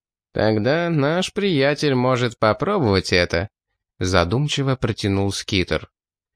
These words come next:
"Может, например, ограбить кого-нибудь из денверских туристов и воспользоваться его документами".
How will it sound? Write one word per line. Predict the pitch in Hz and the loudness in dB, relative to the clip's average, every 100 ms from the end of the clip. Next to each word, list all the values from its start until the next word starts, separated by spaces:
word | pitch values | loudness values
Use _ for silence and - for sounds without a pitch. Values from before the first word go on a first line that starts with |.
| _ - | _ -8
"Может, | 87 110 190 196 180 | -2 0 0 -2 -2
например, | 160 147 147 151 160 139 | 0 2 2 2 0 -2
ограбить | - 107 107 117 160 165 135 | 0 0 2 0 0 -2 -4
кого-нибудь | - 113 117 151 147 120 113 | 0 0 2 2 0 0 0
из | 113 | -2
денверских | 101 127 143 120 - 110 - | 0 0 2 0 -2 -4 -2
туристов | 107 92 90 95 151 151 - _ - | 0 2 2 0 -4 -6 -10 _ -6
и | - 160 | -2 0
воспользоваться | 190 185 - 135 143 147 170 175 160 | 0 0 -2 0 0 0 -2 -4 -2
его | 139 113 117 | 0 2 0
документами". | 135 135 143 170 170 113 85 65 - | 0 -2 0 2 0 0 0 0 -4